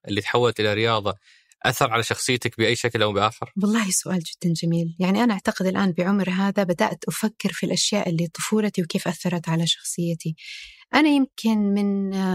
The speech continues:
Speaker 2: من، من الأشياء ال-، اللي بدأت ألاحظها على شخصيتي إني أنا دائما أضع مستهدفات ولازم أحققها، وفي كل مرة أحقق مستهدف أبدأ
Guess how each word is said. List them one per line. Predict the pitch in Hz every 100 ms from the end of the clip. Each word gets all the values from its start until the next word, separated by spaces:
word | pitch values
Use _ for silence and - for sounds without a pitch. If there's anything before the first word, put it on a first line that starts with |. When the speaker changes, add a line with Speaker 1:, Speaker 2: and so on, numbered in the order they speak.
| 170 -
Speaker 2:
من، | 180 180 180 175
من | 180 180
الأشياء | 180 - 247 240
ال-، | 196 175 170 170 165 - _ _ _ _ _ 190
اللي | 170
بدأت | 165 196 - -
ألاحظها | 185 - 190 175
على | 175 175
شخصيتي | - - - 190 - 185 - - - - -
إني | 208 214
أنا | 226
دائما | 196 220 226 202 190 185 180 165 -
أضع | 202 180 165 - 185 185
مستهدفات | - 185 - 185 - 208 - - - _ _ _ _
ولازم | 185 185 196 170
أحققها، | 156 - - - 156 - 170 - - - - - -
وفي | 202 240 220
كل | - 330 294
مرة | 247 220
أحقق | - 226 - 214
مستهدف | 208 - - 214 202 208 - -
أبدأ | 220 - 208